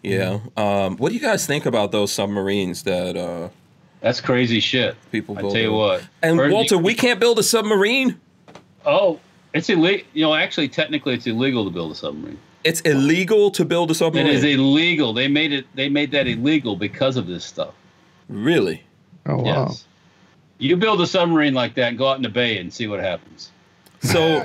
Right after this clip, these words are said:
Speaker 2: <laughs>
Speaker 1: so here in Florida, we can't build our own submarine in case,
Speaker 3: Well,
Speaker 1: like, we
Speaker 3: maybe, maybe if, maybe if you're making it to do, like, uh, you know, uh, research with, but if you just decide you're gonna build your own little six eighty-eight,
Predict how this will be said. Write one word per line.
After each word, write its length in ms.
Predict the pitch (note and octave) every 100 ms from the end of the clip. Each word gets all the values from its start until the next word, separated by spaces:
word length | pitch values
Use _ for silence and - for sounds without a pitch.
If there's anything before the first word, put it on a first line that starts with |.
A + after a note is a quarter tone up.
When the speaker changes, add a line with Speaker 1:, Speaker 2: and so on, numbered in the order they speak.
| D3+ -
Speaker 2:
<laughs> 60 |
Speaker 1:
so 320 | D#3 D#3 D#3
here 260 | E3+ F3 G3
in 60 | F#3
Florida, 560 | F#3 E3+ E3+ D3+ B2
we 120 | A#2+ C#3+
can't 240 | E3 D3+
build 200 | D#3 D#3
our 160 | C#3 C3+
own 140 | C#3
submarine 680 | C3+ D3 C3+ B2+ C3+ B2 A2
in 180 | - A2
case, 300 | - B2+ B2
Speaker 3:
Well, 200 | G#3 E3
Speaker 1:
like, 380 | A2+ G#2 G2+ -
we 140 | G#2+
Speaker 3:
maybe, 280 | A3 - D#3+
maybe 280 | E3+ A3 A3+
if, 200 | F#3+ -
maybe 240 | G3 G#3+ G#3
if 100 | F#3+
you're 80 |
making 320 | D#3+ E3 E3+ D3
it 120 | C3
to 100 | B2+
do, 280 | C#3 D3 C3
like, 380 | A#2 A2 G#2
uh, 300 | B2 F#2+ F2 G2
you 140 | A#2+
know, 340 | G#2 F2+ E2+
uh, 280 | E2 D#2+ D#2+ -
research 640 | A#2+ D3+ G3+ - G#2+ F2+ -
with, 240 | F2 D2+ C#3 _ _ _ _ _ _ _ -
but 280 | B2 A2+ -
if 160 | A#2 G#3
you 80 |
just 200 | A#3 A3+
decide 380 | E3 C#3+ E3 D3+
you're 80 | C#3+
gonna 140 | C#3
build 280 | A2+ C3+ C#3+
your 100 | A#2+
own 140 | C3 A#2
little 180 | A#2+ G2
six 320 | - C3+ B2+
eighty-eight, 440 | B2 A2 A2 A2